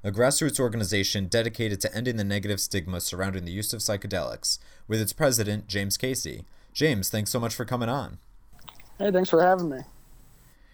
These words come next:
Speaker 1: So to start things off, could you just give a quick little, uh, blurb about what exactly is Psychedelic Club and, and how it got started?
Speaker 2: So there are two aspects, uh, to the Psychedelic Club.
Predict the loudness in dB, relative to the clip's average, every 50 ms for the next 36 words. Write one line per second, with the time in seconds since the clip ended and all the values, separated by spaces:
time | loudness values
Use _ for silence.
0 | -20 -20 -10 -6 -2 2 2 2 4 4 4 6 6 4 4 4 2 2 4 4
1 | 4 4 2 0 -2 -2 -2 -2 0 2 2 2 4 2 4 4 6 4 4 2
2 | 0 0 2 2 2 2 2 4 6 6 6 6 6 6 6 6 6 6 4 4
3 | 2 2 4 4 6 6 6 4 2 2 4 4 2 2 2 0 0 0 0 0
4 | 0 0 0 -2 -2 -2 0 -2 -2 -2 -2 -2 0 0 0 0 0 0 0 0
5 | 0 -2 -4 -2 0 0 0 0 0 0 -2 -2 -4 -4 -6 -6 -4 -2 -2 0
6 | 0 0 0 0 0 0 0 0 0 0 0 0 -2 -4 -6 -14 -20 -20 -20 -20
7 | -20 -20 -20 -20 -20 -20 -20 -20 -20 -20 -20 -16 -12 -10 -4 4 6 6 8 8
8 | 6 4 4 4 4 6 6 6 4 2 -2 -2 -2 0 0 -2 -2 -2 0 0
9 | 0 0 -2 -4 -6 -4 -4 -4 -6 -8 -10 -12 -12 -12 -12 -10 -8 -8 -8 -8
10 | -6 -8 -8 -6 -4 -6 -6 -6 -8 -8 -6 -6 -8 -8 -10 -10 -10 -10 -10